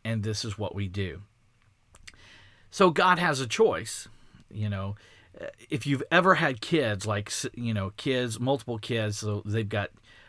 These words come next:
brothers and sisters, or if you've ever taught, and, like, there's these two best friends that are constantly talking, and you're, like,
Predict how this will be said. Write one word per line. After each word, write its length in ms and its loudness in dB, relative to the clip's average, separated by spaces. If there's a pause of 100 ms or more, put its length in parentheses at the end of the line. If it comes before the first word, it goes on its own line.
(140)
brothers 380 6
and 120 0
sisters, 720 0 (340)
or 120 0
if 80 -4
you've 180 2
ever 280 2 (100)
taught, 480 0 (460)
and, 200 -2
like, 240 2
there's 260 4
these 240 -2
two 420 4
best 360 2
friends 500 2 (320)
that 140 2
are 80 6
constantly 640 4
talking, 500 4
and 160 0
you're, 140 2
like, 280 2